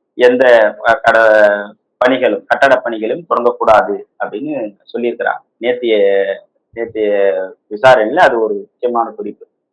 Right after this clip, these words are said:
இது மட்டும், இது அடுத்தடுத்து போயிட்டு இருக்கு. நாம தொடர்ந்து நம்ம மெய்யியல் சார்ந்த கருத்துக்களை நம்ம தொடர்ந்து கொடுத்துட்டு வரோம். இது வந்து சட்டப்பூர்வமா நடக்கக்கூடிய செய்தி. இன்னொன்று, வருகின்ற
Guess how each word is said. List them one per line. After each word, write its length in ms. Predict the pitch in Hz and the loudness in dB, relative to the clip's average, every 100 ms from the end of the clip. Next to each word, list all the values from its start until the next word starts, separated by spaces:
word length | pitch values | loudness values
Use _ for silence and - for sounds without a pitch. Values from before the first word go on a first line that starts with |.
| _ _ _ _ | _ _ _ _
இது 220 | - 160 196 | 0 0 2
மட்டும், 300 | 165 170 143 | 0 -2 -2
இது 320 | 143 160 147 | 2 4 4
அடுத்தடுத்து 440 | 143 - 160 165 | 4 2 0 0
போயிட்டு 280 | - 147 131 | 2 2 2
இருக்கு. 200 | 139 180 | 2 4
நாம 140 | 139 135 | 2 2
தொடர்ந்து 380 | 143 165 175 165 139 127 120 113 113 110 120 | 2 4 4 4 4 2 2 0 -2 -2 -4
நம்ம 180 | 123 127 | -10 -4
மெய்யியல் 360 | 147 190 180 156 | 0 2 2 2
சார்ந்த 280 | 151 151 | 2 2
கருத்துக்களை 400 | 143 131 - 139 | 2 0 0 0
நம்ம 240 | 151 127 120 | 2 2 0
தொடர்ந்து 320 | 120 123 127 - | -2 -2 -4 -12
கொடுத்துட்டு 320 | 120 120 101 | -12 -12 -4
வரோம். 240 | 98 - - _ _ _ - | -2 -2 -6 _ _ _ -12
இது 160 | 147 | -2
வந்து 200 | 160 160 165 | -2 0 0
சட்டப்பூர்வமா 600 | 160 - 147 139 135 135 | 0 0 0 2 4 4
நடக்கக்கூடிய 880 | 135 120 123 - 107 104 127 165 - | 2 0 -4 -10 -6 -2 0 2 0
செய்தி. 400 | 113 104 98 139 _ _ _ - | -2 -4 -4 -14 _ _ _ -10
இன்னொன்று, 640 | 180 226 175 143 208 - _ _ _ | 2 2 2 0 0 0 _ _ _
வருகின்ற 800 | - 135 190 202 175 131 95 | 2 2 2 -4 -2 0 0